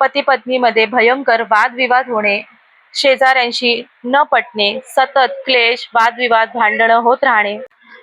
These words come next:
घरामध्ये पैसेले पैसे कधीही टिकून राहत नाहीत, पैसे आलेले घरामध्ये लगेच खर्च होऊन जातात, आजारपणं वाढत जातात.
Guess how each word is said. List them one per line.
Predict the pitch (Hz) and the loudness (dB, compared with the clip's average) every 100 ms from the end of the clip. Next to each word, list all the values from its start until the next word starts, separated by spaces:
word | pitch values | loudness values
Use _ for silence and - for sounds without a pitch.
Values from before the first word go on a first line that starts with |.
| _ 254 | _ 0
घरामध्ये | 269 254 254 226 226 | 2 2 0 2 0
पैसेले | 226 240 233 262 269 | 2 -2 0 0 2
पैसे | 262 240 247 240 254 | 0 0 0 0 0
कधीही | 240 269 277 | 0 2 2
टिकून | 277 - 294 302 | -2 -2 0 2
राहत | 254 233 - | 2 0 -2
नाहीत, | 226 220 226 233 - - - - - | -2 -2 -2 -6 -12 -14 -14 -10 -2
पैसे | 294 285 311 | -2 0 0
आलेले | 294 262 269 285 269 | 2 2 2 2 2
घरामध्ये | 277 262 254 262 233 233 247 | 2 2 2 0 0 -2 0
लगेच | 254 294 - - | 0 0 0 -2
खर्च | 226 277 | -2 0
होऊन | 269 240 240 | 2 2 2
जातात, | 220 214 214 220 _ _ - | -2 0 -2 -2 _ _ -4
आजारपणं | 220 254 262 277 254 262 | 0 0 0 2 2 4
वाढत | 233 226 233 220 | 2 2 -2 -2
जातात. | 214 214 214 | 0 0 -2